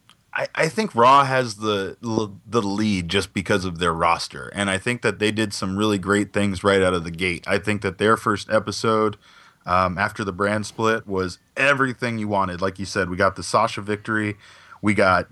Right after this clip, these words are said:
Finn Balor becoming number one contender. We got a lot of really good things, um, you know, in that first night.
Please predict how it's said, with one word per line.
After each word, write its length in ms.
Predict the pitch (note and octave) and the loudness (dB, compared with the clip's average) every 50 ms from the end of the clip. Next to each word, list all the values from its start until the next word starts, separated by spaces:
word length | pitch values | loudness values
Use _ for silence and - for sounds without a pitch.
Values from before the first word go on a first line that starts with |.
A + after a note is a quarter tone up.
| - | -18
Finn 280 | - - - B2+ A#2+ A2+ | -12 -2 0 0 0 4
Balor 320 | G2 G#2+ A2 A#2 A2+ A2 | 4 6 6 6 6 4
becoming 400 | G#2 G#2+ G2+ - A2 G#2 G#2 G2 | 2 -2 -4 -4 -4 -4 -4 -4
number 200 | F#2+ F#2+ F#2+ G2 | -6 -6 -6 -6
one 200 | G2 F#2 F#2+ F#2 | -6 -6 -8 -8
contender. 460 | - F#2 F2 - G#2 G2 G2+ G2+ G2+ G2 | -10 -12 -6 -4 -4 -2 0 -2 -2 -2
We 140 | F#2+ G#2+ B2+ | -2 -4 0
got 200 | D3+ C#3+ B2 G2+ | 4 4 4 4
a 40 | F#2+ | 2
lot 380 | F#2 F2+ F#2 G2 G#2 A2 G#2 | -2 0 2 4 4 4 4
of 280 | F#2+ F2+ F#2 F#2+ F#2 F2+ | 2 0 -2 -8 -8 -4
really 320 | F#2 G2+ G#2 G2 F#2+ F#2 | 0 0 0 0 -2 -4
good 320 | F2+ F#2+ G2 F#2 E2+ E2 _ | -4 -4 -4 -4 -4 -4 _
things, 680 | G2 F#2+ F#2+ F#2 F2 E2+ E2+ F2 E2+ - - - - - - | -4 -2 -2 -4 -4 -6 -6 -6 -8 -10 -12 -14 -14 -4 0
um, 420 | F#2 F2+ F2 E2 D#2 D#2 D#2 - - | 0 2 2 0 -2 -6 -8 -10 -8
you 140 | - G2+ G2 | 0 2 2
know, 180 | F2 E2+ E2+ - _ | 2 2 0 -4 _
in 280 | - A#2 A2+ G#2+ G#2+ G2+ | 0 2 4 4 4 4
that 380 | F#2 F2 E2+ E2 D#2 - - - _ _ _ _ _ _ _ | 4 2 2 0 -2 -6 -14 -20 _ _ _ _ _ _ _
first 560 | - - - A2+ G#2+ G2+ F#2 - - - - | -20 -2 2 4 4 4 2 -2 -8 -10 -4
night. 320 | G2+ G2+ G2+ F#2 E2+ D#2 | -2 0 0 0 -2 -6